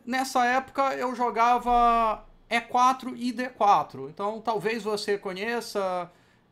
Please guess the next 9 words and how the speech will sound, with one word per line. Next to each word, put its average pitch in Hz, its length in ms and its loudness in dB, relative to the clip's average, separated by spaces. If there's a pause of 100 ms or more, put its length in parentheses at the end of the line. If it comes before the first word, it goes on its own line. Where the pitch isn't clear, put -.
(140)
me 196 140 -6
conheça 202 480 -4
já 202 160 2
dessa 196 320 -2
fase 175 500 -2
mais, 165 540 -4
é, 143 540 -6 (600)
madura, 165 1000 0
ranzinza, 165 1080 -6